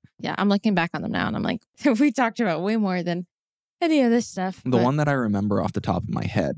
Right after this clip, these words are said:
Speaker 2: that was very fascinating to me was his outlook in, I've heard this outlook before,
Speaker 1: Mm-hmm.
Speaker 2: but the way he puts it
Speaker 1: Mm-hmm.
Speaker 2: really hit me over the head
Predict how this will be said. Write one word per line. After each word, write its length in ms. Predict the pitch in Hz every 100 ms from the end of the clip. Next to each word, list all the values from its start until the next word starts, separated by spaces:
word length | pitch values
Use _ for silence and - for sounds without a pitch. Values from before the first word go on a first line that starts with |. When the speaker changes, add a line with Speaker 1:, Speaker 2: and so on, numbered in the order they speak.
| -
Speaker 2:
that 240 | 71 64 - -
was 340 | 92 147 123
very 420 | - 92 95 90 -
fascinating 720 | - 104 - 87 90 95 -
to 100 | 101
me 220 | 104 101 _ _ -
was 560 | - 104 95 90 90 -
his 760 | - 110 90 92 - - - - -
outlook 680 | 92 92 - 82 71 - - -
in, 360 | - 64 151 - _ _ _ -
I've 140 | 196
heard 560 | - - 131 123 120 98
this 300 | 101 92 - -
outlook 480 | 90 - 64 - -
before, 500 | 90 - - 117 123 -
Speaker 1:
Mm-hmm. 260 | 202 196
Speaker 2:
but 160 | 202 -
the 80 | 180
way 380 | 196 196 185
he 600 | 180 - - - 107 113
puts 380 | - - 135 -
it 180 | 165 170 _ -
Speaker 1:
Mm-hmm. 260 | 208 220 220 _ _ _ _ _ _ _ _ -
Speaker 2:
really 800 | 101 110 107 101 95 92 92 113 - _ _ _ _ _ _ _ -
hit 300 | 117 117 -
me 140 | 90
over 240 | 82 73 -
the 120 | -
head 320 | 107 65 -